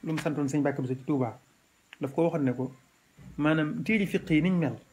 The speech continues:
nga xam ne booy jàng ñu naan la boo demee Alqahira wala Misr, muy Égypte, Masjidul Fustat, fuqaha yi dañ daan wax naan, eh, am na ñu dem ba ne juróom-ñett fukki saxaaba wala yu baree bari, ba ko Abdullahi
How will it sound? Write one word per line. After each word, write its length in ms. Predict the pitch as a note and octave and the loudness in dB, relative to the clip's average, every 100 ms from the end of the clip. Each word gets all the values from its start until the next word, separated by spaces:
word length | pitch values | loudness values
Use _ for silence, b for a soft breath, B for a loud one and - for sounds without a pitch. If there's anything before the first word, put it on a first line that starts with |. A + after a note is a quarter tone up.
| _ | _
nga 120 | - C#3+ | -12 -6
xam 100 | D#3 | -4
ne 60 | |
booy 140 | D3+ D#3 | 0 2
jàng 180 | D3+ D3+ | 2 2
ñu 80 | |
naan 140 | D#3 C#3+ | 2 2
la 60 | |
boo 100 | C#3 | 2
demee 260 | D3+ D3 C3+ - _ - | 0 0 -2 -6 _ -6
Alqahira 440 | D3 C#3+ D3 C3 B2+ - | -4 0 0 0 -4 -4
wala 200 | D3+ D3 - | -2 -4 -6
Misr, 400 | D#3+ D#3+ D#3+ - - _ _ _ _ - | -4 -2 -2 -6 -20 _ _ _ _ -4
muy 100 | D3 | -2
Égypte, 300 | C3+ C#3 - - _ _ _ _ _ _ _ _ - | 2 0 -2 -16 _ _ _ _ _ _ _ _ -4
Masjidul 340 | F#3 G3 F#3 | -2 -2 -4
Fustat, 320 | E3 E3 - D#3+ | -4 -2 2 2
fuqaha 400 | G3+ G3+ F3+ E3 | 2 4 4 4
yi 60 | D3+ | 2
dañ 120 | E3 | 2
daan 120 | F3+ | 2
wax 100 | F3 D3 | 0 0
naan, 200 | B2+ - - _ _ _ _ _ _ _ - - _ _ _ - _ - | -2 -4 -10 _ _ _ _ _ _ _ -20 -20 _ _ _ -20 _ -14
eh, 540 | C4 - - - - - | -10 -10 -12 -14 -12 -8
am 100 | E3 | -4
na 60 | E3 | -2
ñu 60 | |
dem 120 | E3 D#3 | 0 2
ba 60 | |
ne 60 | E3 | 0
juróom-ñett 320 | D3+ F3+ F3+ | 0 -2 -2
fukki 160 | - D#3+ | -6 -2
saxaaba 280 | D#3 D3+ C#3+ | 0 2 2
wala 120 | D#3 | 4
yu 80 | D#3+ | 2
baree 220 | G3 A3+ | 4 2
bari, 180 | D#3+ D3 | 2 0
ba 120 | D#3 | 0
ko 120 | E3 E3 | 0 0
Abdullahi 760 | D#3+ D3+ D3+ E3 D3+ C#3+ - | -2 -2 2 2 2 0 -2